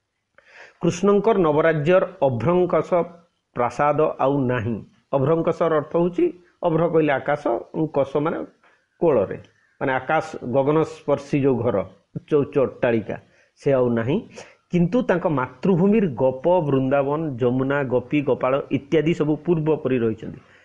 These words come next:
ମାନେ ଆମର ବର୍ତ୍ତମାନର ଦ୍ୱାରକା ଯୋଉଟା, ଏ, ଜାଣିଥିବ, ତାହା ହଉଛି ଗୁଜରାଟ, ଗୁଜରାଟରେ। ଆଉ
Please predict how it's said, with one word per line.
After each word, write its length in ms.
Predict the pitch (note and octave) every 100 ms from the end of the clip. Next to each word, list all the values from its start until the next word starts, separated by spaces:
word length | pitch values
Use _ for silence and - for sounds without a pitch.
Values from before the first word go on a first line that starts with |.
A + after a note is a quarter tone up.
| _ _ -
ମାନେ 360 | C#3+ C#3 B2+ - - _ _ _ _ _ _ - _ - - -
ଆମର 200 | C3 D3
ବର୍ତ୍ତମାନର 500 | C#3 D3+ F3+ F#3 G3
ଦ୍ୱାରକା 420 | F3+ F3+ F3+ F3+
ଯୋଉଟା, 420 | F#3+ F3+ F3 F3+ D#3+ D#3 - _ -
ଏ, 600 | - C#3 C3+ C3 C3 C3+
ଜାଣିଥିବ, 420 | C#3 D#3 D3+ C3
ତାହା 160 | C3 C#3
ହଉଛି 240 | D#3 D3+
ଗୁଜରାଟ, 720 | D3 C3+ C3 D3 D3+ - - - _ _ _ _ _ _ -
ଗୁଜରାଟରେ। 640 | B2 C3 C3+ B2+ - - G2 _ _ _ _ _ -
ଆଉ 440 | C3 C3 B2 A2+